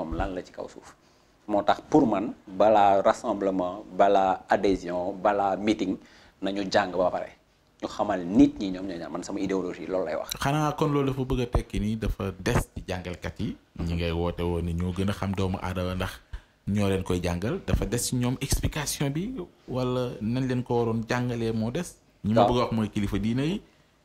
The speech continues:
Speaker 2: parce que ñu ngi prêche.
Speaker 1: Mhm.
Speaker 2: Di wax doomu aadama fi Yàlla lii la ko wàccee, lii moo tax mu wàccee ko suuf wala yooyu dafa des.
Speaker 1: Mhm. Waaw, parce que dafa am ñetti pilier. Benn bi dafa nekk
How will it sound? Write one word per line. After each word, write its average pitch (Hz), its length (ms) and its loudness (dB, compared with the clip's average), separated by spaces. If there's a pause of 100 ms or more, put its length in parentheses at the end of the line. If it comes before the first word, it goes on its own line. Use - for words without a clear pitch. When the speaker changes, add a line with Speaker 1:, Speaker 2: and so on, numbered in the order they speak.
(120)
Speaker 2:
parce - 200 0
que 190 40 0
ñu 196 80 4
ngi 107 100 2
prêche. - 380 -2 (200)
Speaker 1:
Mhm. - 200 -14 (320)
Speaker 2:
Di 92 100 -2
wax 98 180 -2
doomu 98 200 0
aadama 110 300 0
fi 82 160 -8 (180)
Yàlla 95 260 0
lii 101 200 -2
la 104 80 -2
ko 92 100 -6
wàccee, 95 380 -2
lii 92 160 -4
moo 90 160 -2
tax 92 120 -6
mu 95 120 -2
wàccee 90 220 -4
ko 90 120 0
suuf 127 160 -4
wala 151 160 0
yooyu 190 140 2
dafa 175 140 0
des. - 300 -4
Speaker 1:
Mhm. 113 160 -8 (280)
Waaw, 143 160 8
parce 139 160 6
que 131 60 4
dafa 131 160 4
am 127 100 4
ñetti 135 240 2
pilier. 98 260 0 (760)
Benn 113 320 8
bi - 240 6 (200)
dafa - 200 2
nekk 110 260 2